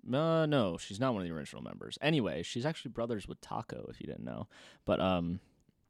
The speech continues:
yeah, she was the only woman in Odd Future. She was also the only, at the time, the only openly gay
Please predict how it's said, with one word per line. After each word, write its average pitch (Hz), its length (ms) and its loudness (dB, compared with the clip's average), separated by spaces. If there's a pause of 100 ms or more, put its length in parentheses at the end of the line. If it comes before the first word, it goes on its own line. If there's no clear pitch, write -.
(320)
yeah, 117 220 8
she - 180 4
was 143 420 6
the 120 200 0
only 143 340 4
woman 123 340 4
in 110 120 0
Odd 104 200 0
Future. 98 480 -4 (300)
She - 120 -8
was 107 120 0
also 113 220 4
the 104 140 0
only, 101 440 -2
at 98 120 -4
the - 80 -12
time, 95 280 -2
the 90 80 0
only 90 180 -2
openly 87 380 -4
gay 87 440 -6